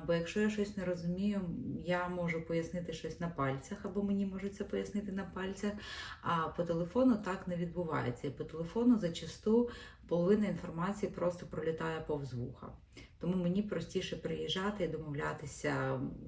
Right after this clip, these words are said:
так, віч на віч. Отже, з попередніх відео ви знаєте, що ми прилетіли в Канаду з трьома котами.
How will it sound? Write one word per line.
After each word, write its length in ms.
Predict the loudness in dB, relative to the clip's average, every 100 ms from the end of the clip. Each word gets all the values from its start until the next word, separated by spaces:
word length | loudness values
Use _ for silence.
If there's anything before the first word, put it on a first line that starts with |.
| -6
так, 220 | -6 -6
віч 240 | -8 -8
на 140 | -8 -8
віч. 240 | -8 -12 -16 -20 -20 -20 -20 -20 -20 -20 -10 4
Отже, 240 | 6 6
з 40 | 2
попередніх 580 | 0 6 6 6 4
відео 280 | 0 2 2
ви 120 | 0
знаєте, 420 | -2 0 0 0 -4
що 160 | -8
ми 100 | -8
прилетіли 460 | -4 -2 -4 -4 -6
в 80 | -6
Канаду 380 | -4 -2 -2
з 40 | -4
трьома 360 | -4 -2 -2
котами. 800 | -4 -6 0 4 6 8 8 8